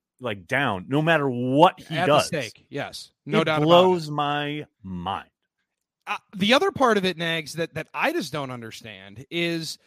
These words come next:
Speaker 2: the thought process from, like, not believing there can be improvement, right? Like, now, if you
Speaker 1: Right,
Speaker 2: disagree
Speaker 1: right.
Speaker 2: with the improvement and how important it is,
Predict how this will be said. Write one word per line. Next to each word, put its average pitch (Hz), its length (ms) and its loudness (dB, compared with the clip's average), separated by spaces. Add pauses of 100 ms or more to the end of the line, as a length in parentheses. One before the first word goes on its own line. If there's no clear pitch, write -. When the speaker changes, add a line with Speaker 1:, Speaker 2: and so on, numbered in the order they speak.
(260)
Speaker 2:
the 180 120 0
thought 226 460 -2
process 180 640 -4
from, 151 600 -6 (300)
like, 170 220 -2 (520)
not 190 480 0
believing 185 480 2
there 156 140 2
can 151 180 -6
be 143 140 -4
improvement, 113 720 -12
right? 233 220 6
Like, 247 160 -4
now, 254 180 2
if 262 140 0
you 339 100 8
Speaker 1:
Right, 277 80 4
Speaker 2:
disagree 208 640 -2
Speaker 1:
right. 165 100 -10
Speaker 2:
with 160 320 -6 (760)
the 165 180 -4
improvement 165 560 0
and 131 80 -12
how 160 240 -2
important 143 540 -4
it 139 100 -4
is, 151 400 -2